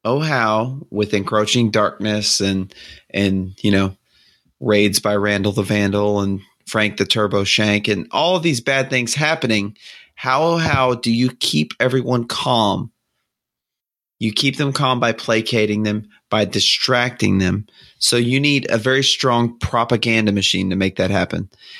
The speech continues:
If the people in the city knew half of what was going on out in the darkness, um, out in the belt, out, you know, it's just out beyond their borders,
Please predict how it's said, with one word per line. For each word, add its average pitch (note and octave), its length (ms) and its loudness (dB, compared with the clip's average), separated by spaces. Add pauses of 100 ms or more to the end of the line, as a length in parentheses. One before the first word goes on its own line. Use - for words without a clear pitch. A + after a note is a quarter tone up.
(220)
If C3 280 -2
the A#2+ 100 0
people G#3 420 -2
in F#3 80 -2
the D3 80 -2
city B2+ 340 2
knew A2+ 180 0
half A#2+ 460 -2
of A2 100 0
what A2+ 180 -2
was A2 140 -2
going G#2+ 260 2
on G#2+ 420 2
out G#2 200 0
in G#2 80 -2
the G2+ 80 2
darkness, G#2 680 0 (580)
um, G2+ 420 0 (1000)
out G2+ 180 0
in G#2 80 -2
the A#2 60 2
belt, A2 520 -2
out, A#2 320 0
you C3 140 0
know, B2 260 0
it's - 340 -8 (160)
just - 420 -2
out A#2 480 -2 (200)
beyond A#2 380 2
their A2+ 100 2
borders, A#2 540 0